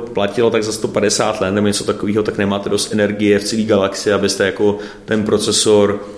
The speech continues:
eh, jako utáhli, jo? Takže tady ta fyzika nějakým stylem trošku zastropuje.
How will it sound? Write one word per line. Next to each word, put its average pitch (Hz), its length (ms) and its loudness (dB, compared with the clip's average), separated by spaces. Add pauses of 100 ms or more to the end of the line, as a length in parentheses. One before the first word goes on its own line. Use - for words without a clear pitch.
(240)
eh, - 40 -18 (640)
jako - 180 -4
utáhli, 92 540 -2 (100)
jo? 107 140 2
Takže 110 220 -2
tady 113 500 2 (300)
ta 110 80 -2
fyzika 117 680 0 (220)
nějakým 104 380 -2
stylem 113 280 0
trošku 110 360 -2
zastropuje. 123 720 0